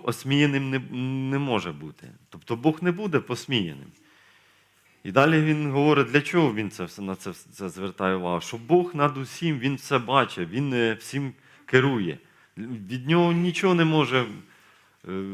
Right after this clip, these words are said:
скритися. Дякую за підказку.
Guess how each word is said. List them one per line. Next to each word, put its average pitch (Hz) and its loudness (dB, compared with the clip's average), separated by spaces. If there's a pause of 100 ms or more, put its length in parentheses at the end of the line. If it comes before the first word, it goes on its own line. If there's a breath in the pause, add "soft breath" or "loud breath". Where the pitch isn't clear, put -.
скритися. - 0 (640)
Дякую 85 -4
за 78 -16
підказку. - -20